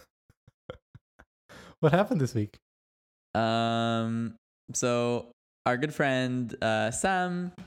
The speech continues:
Speaker 2: released a new app. Uh, and now that we're speaking about,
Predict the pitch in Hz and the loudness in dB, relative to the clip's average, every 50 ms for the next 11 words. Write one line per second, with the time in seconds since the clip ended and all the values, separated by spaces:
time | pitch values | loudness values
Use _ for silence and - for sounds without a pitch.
0 | - - - 120 120 120 120 120 120 120 120 123 120 - - - - - - - | -18 -12 -8 -4 -2 -2 0 0 0 0 -2 -2 -4 -6 -10 -12 -14 -10 -6 -2
1 | 113 113 110 110 110 110 110 113 113 117 120 - - 127 170 160 - - - - | -2 0 0 0 0 -2 -2 -2 -2 -4 -2 -2 -2 -2 -2 -2 -4 -4 -8 -14
2 | - - - - - _ _ _ _ - 107 98 98 98 98 98 95 101 - - | -20 -20 -20 -20 -20 _ _ _ _ -8 -6 -4 -4 -2 -2 -4 -4 -6 -8 -12
3 | _ _ _ _ _ _ _ _ - 110 110 104 104 104 101 101 101 101 101 101 | _ _ _ _ _ _ _ _ -2 -2 0 0 0 2 2 0 0 0 -2 -2
4 | - - 110 107 107 107 107 104 104 104 107 - - 113 110 113 110 113 110 107 | -2 0 0 2 2 2 2 2 2 0 -2 -2 -2 -2 0 0 0 0 2 2
5 | 104 101 101 101 101 95 - | 2 2 2 0 0 -2 -6